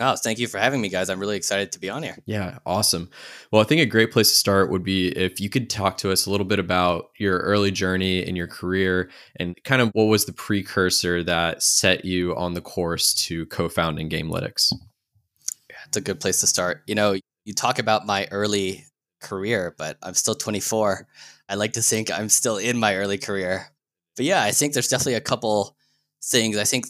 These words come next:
Speaker 1: the number one takeaway is that I think this, this founder mindset, or I guess it's not really a founder mindset when it started, but this enjoyment of building things, going from zero to one. I think in middle school and high school, uh, I built an artificial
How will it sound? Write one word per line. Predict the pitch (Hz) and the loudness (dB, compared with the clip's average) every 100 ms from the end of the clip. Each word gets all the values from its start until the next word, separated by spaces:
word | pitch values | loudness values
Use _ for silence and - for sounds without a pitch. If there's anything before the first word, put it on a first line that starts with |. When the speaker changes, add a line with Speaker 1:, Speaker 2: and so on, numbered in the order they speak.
| - | -8
Speaker 1:
the | 120 | -2
number | 117 127 131 | 0 2 2
one | 120 113 | 2 0
takeaway | 120 113 120 151 | -2 -2 -2 0
is | 160 | 0
that | 123 | -2
I | 98 | -2
think | 104 113 | -4 -4
this, | 110 101 - | 0 0 2
this | 113 - | 6 6
founder | - 104 120 135 | 6 2 2 0
mindset, | 131 131 156 - 190 - | -2 -2 0 0 0 -4
or | - 117 107 101 - _ _ - | -2 0 2 0 -6 _ _ -8
I | 120 | -4
guess | 131 | -2
it's | 131 | -2
not | 143 | -2
really | 113 120 | 0 0
a | 101 | 0
founder | 107 113 110 | 0 0 -2
mindset | 101 92 101 92 | -2 -2 -2 -2
when | 92 | -6
it | |
started, | 85 98 110 139 | -6 -4 -4 -4
but | 110 - | -6 -4
this | 101 104 | -2 -2
enjoyment | 98 101 110 110 107 - | -4 -2 -2 -2 -4 -2
of | 101 95 92 - _ _ _ _ | 0 0 -2 -10 _ _ _ _
building | - 107 98 | 0 0 0
things, | 85 80 71 - - - _ | -4 -6 -6 -4 -4 -6 _
going | 95 98 | -6 -6
from | 95 92 | -6 -8
zero | 87 95 98 | -4 0 0
to | 87 | 0
one. | 82 113 147 - | -2 -4 -6 -8
I | |
think | 104 101 95 | -4 -4 -4
in | - 95 92 | -6 -6 -4
middle | 104 98 | -2 0
school | - 110 | 0 0
and | 98 | 0
high | 92 95 | -2 -2
school, | - 104 98 95 - _ _ _ | -2 0 0 0 -4 _ _ _
uh, | 92 90 - | -10 -10 -6
I | 104 | -4
built | 101 104 | -2 -2
an | 104 - | -4 -6
artificial | 98 - 104 104 95 90 | -6 -4 -4 -2 -2 -6